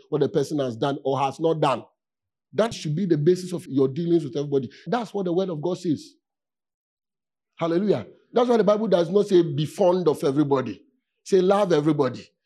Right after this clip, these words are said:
Because fondness is different. Fondness, there has to be some agreeableness between us. Do you understand?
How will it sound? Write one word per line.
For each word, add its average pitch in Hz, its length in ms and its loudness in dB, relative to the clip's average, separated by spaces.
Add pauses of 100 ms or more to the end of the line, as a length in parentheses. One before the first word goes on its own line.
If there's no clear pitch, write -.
(340)
Because 175 280 4
fondness 247 520 0
is 147 140 -4
different. 143 480 -4
Fondness, 220 640 -2
there 170 100 2
has 202 100 -4
to 175 60 -10
be 190 60 -6
some 147 260 -4
agreeableness 160 920 -4
between 143 400 -10
us. - 280 -12 (640)
Do 147 80 4
you 160 60 4
understand? 131 440 -2